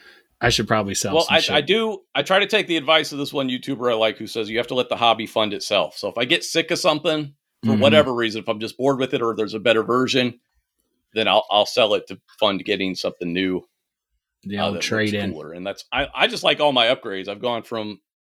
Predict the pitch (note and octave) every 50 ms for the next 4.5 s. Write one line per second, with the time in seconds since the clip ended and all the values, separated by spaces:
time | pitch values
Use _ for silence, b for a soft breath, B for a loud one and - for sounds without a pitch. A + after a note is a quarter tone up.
0 | _ _ _ _ _ _ _ _ _ _ _ _ _ _ _ _ _ - C#3+ C#3
1 | B2 B2 B2 A#2+ A#2 A2+ A#2 A2+ G#2+ G2+ A2 G#2+ - - A2+ G#2+ - A2 G#2+ -
2 | _ - G#2+ G#2 F#2+ - - - - A2+ G#2+ G2+ G2 F#2+ F2+ - G2+ G2 F#2+ G2
3 | F#2+ - - F#2 - F2+ F2 - - F#2 F2+ - F#2 F2+ - - G#2 G2+ F#2+ G2+
4 | F#2+ - - - G2+ G2+ G2+ G2 F#2+ F2+